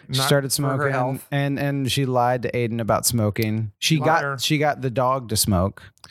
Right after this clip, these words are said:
Speaker 1: That was that episode that
Speaker 2: Mm-hmm.
Speaker 1: didn't air, where she
Speaker 2: Yeah.
Speaker 1: got Pete smoking.
Speaker 2: Yeah.
Speaker 3: Big brought her back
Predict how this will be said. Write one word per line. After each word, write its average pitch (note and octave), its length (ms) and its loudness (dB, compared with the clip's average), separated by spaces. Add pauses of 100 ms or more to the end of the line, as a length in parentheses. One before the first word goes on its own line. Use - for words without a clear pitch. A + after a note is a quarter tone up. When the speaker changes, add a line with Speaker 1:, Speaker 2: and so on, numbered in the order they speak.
(160)
Speaker 1:
That A#2 120 4
was A2 180 0
that G#2+ 200 0
episode G#2 420 0
that F#2+ 80 -2
Speaker 2:
Mm-hmm. E2+ 60 -6
Speaker 1:
didn't G#2 220 0
air, E2+ 440 0
where G#2 120 -2
she A#2 80 0
Speaker 2:
Yeah. A2 140 0
Speaker 1:
got - 100 -4
Pete A#2 220 0
smoking. F2 520 0
Speaker 2:
Yeah. A#2+ 200 0 (180)
Speaker 3:
Big D#3 400 -2
brought C#3+ 400 0
her D#3 140 -2
back C3+ 580 -4